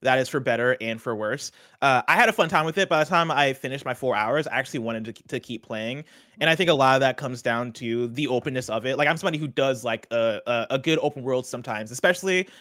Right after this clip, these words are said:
when it comes to the open world city crime games. Of course, I'm a huge fan of G T A, and I know there's plenty of huge fans of G T A.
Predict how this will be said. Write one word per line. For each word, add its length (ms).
when 140
it 60
comes 280
to 100
the 120
open 240
world 320
city 240
crime 280
games. 320
Of 140
course, 260
I'm 160
a 40
huge 260
fan 360
of 100
G 140
T 180
A, 60
and 100
I 40
know 100
there's 160
plenty 200
of 80
huge 220
fans 240
of 60
G 140
T 200
A. 220